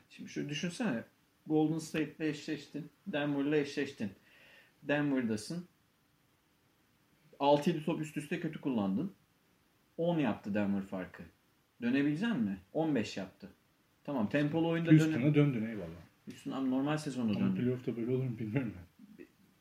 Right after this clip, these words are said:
Speaker 1: Bir, bir de şöyle bir şey var. Tamam, tempolu oyunda farklardan dönmek kolay. Her takım artık on beş yirmiden dönüyor da playoff'ta o kadar kolay olmayabilir.
Speaker 2: İşte hocam Westbrook'un öyle bir tehlikesi var. Sizi haklı çıkaran bir şey söyleyeyim ben de. Westbrook momentumu dediğimiz şey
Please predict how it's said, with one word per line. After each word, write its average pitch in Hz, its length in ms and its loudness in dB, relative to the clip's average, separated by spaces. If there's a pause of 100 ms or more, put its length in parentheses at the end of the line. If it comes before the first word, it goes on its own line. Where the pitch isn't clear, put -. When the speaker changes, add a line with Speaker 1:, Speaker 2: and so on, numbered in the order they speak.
Speaker 1:
Bir, 123 380 -8
bir 131 60 -2
de 156 100 10
şöyle 160 220 2
bir 151 60 -2
şey 156 200 0
var. 101 160 0
Tamam, 131 240 -2
tempolu 135 400 2
oyunda 151 300 4
farklardan 143 680 2
dönmek 147 300 2
kolay. 135 240 2
Her 131 220 2
takım 127 200 -2
artık 117 240 -2
on 113 160 0
beş 117 180 -4
yirmiden 117 380 0
dönüyor 185 280 0
da 110 160 -4
playoff'ta 151 400 0
o 151 80 0
kadar 156 260 0
kolay 151 240 2
olmayabilir. 147 640 0 (960)
Speaker 2:
İşte - 180 -4
hocam 160 180 2
Westbrook'un 120 360 -4
öyle 143 100 -4
bir - 80 -12
tehlikesi 147 440 -6
var. 185 80 2
Sizi 123 300 -4
haklı 127 300 -6
çıkaran 117 380 -2
bir - 40 -10
şey - 140 -8
söyleyeyim 110 320 -6
ben 131 120 -4
de. 214 100 -2
Westbrook 135 500 2
momentumu 151 500 6
dediğimiz 143 360 2
şey 147 240 -6